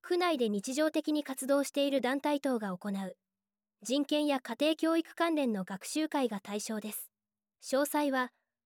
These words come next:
募集要項、区役所、区内障害学習関連施設に設置のほか、区ホームページに掲載をご覧ください。お申し込みされる方は、募集要項に添付している申請書類に必要事項を記入し、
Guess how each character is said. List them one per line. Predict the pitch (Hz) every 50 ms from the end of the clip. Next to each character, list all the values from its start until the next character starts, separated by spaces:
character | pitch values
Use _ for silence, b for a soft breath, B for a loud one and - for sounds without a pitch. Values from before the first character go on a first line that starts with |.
| _ _ -
募 | 214 220
集 | - - 302 330 339
要 | 330 349 349 320
項、 | - - 233 208 202 _ _
区 | - - 233
役 | 240 269 - -
所、 | - - 214 202 _ _ _ _ _ _ _ _ _
区 | - - 311
内 | 311 302 294 254
障 | - - 247 262 285
害 | 277 302 302 302
学 | 294 294 - -
習 | - - 302 302
関 | - - 302 311
連 | 294 311 311 302
施 | - -
設 | - 277 - -
に | 226 208
設 | 185 - 208
置 | 196 - - 240
の | 240 233
ほ | 220 220 -
か、 | - 208 196 - _ _ _ _ _ _ _ _ _ _ _ _ _ _
区 | - 262 240
ホ | 233 294 330
ー |
ム | 339 349 339
ペ | - 359 349
ー |
ジ | 302 269 254
に | 220 190
掲 | - - 214 226 226
載 | - 247 240 247 - -
を | 240 220
ご | 208 208
覧 | 208 233 240
く | - - 254
だ | 247
さ | 240 - 247
い。 | 233 - _ _ _ _ _ _ _ _ _ _ _ -
お | - 226
申 | 233 285 330 359 339
し | -
込 | - 381
み | 349 339
さ | 311 - 302
れ | 285 294
る | 285 294
方 | - 285 - 277 240
は、 | 214 202 196 - _ _ _ _ _ _ _ _ _ -
募 | 214 226 226
集 | - - 330 349 349
要 | 359 370 370
項 | - - 302 269
に | 240 214 202
添 | - 226 240
付 | 240 - 262
し | - -
て | - 262 262
い | 247
る | 247 226
申 | - - 269 294
請 | 277 - 311 311
書 | 294 - 320
類 | 302 294 269 233
に | 202 180
必 | - - - - 254
要 | 269 285 294 294
事 | 269 302
項 | - 302 277 233
を | 196 180
記 | - - 202
入 | 208 208 208
し、 | - - - 190 -